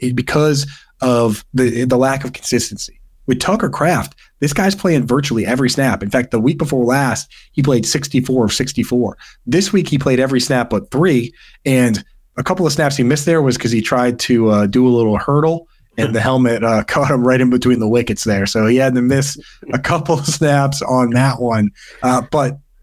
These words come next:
the beautiful thing for Tucker Kraft is he only pass blocked on one pass play this week,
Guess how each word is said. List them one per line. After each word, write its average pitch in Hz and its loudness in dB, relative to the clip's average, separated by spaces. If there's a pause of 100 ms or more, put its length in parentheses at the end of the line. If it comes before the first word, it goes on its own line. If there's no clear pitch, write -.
(360)
the 139 -4
beautiful 202 2
thing 170 0
for 143 -6 (100)
Tucker 143 -2
Kraft 147 -2 (200)
is 123 -2
he 139 2
only 175 2
pass 170 0
blocked 135 0
on 107 -2
one 127 2
pass 127 -2
play 98 -6
this - -16
week, - -20